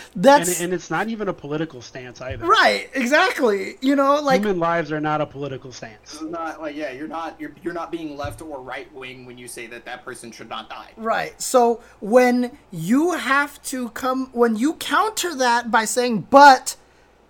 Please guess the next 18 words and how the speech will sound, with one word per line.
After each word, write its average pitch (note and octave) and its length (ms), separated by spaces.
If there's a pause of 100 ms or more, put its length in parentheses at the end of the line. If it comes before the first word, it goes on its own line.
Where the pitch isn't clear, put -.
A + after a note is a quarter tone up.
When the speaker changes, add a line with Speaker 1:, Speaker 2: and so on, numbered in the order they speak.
Speaker 1:
he - 120
had A#3 120
a A3 60
criminal B3 300
background, G#3+ 340
but C#4+ 420 (680)
it's, - 240 (100)
look, C4+ 320
more C#4+ 240
white C#4+ 240
people B3+ 240
die, G#3+ 280 (180)
but," D4 480 (320)
you C4 100
know, A3 300
when C#4 280
you C#4 220
say D#4+ 500